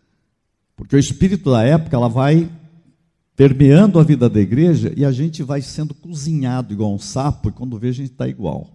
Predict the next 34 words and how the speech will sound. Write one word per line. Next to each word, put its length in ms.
Por 100
isso 100
que 60
a 40
igreja, 360
quando 180
ela 160
não 220
se 460
alinha 500
com 140
o 40
Espírito 520
Santo 380
e 20
com 160
a 60
palavra, 560
é 20
problemático. 840
E 100
esse 140
foi 120
o 40
problema 380
da 80
igreja 200
de 80
Corinto, 360
e 40
Paulo 240
está 180
alertando 580
isso. 440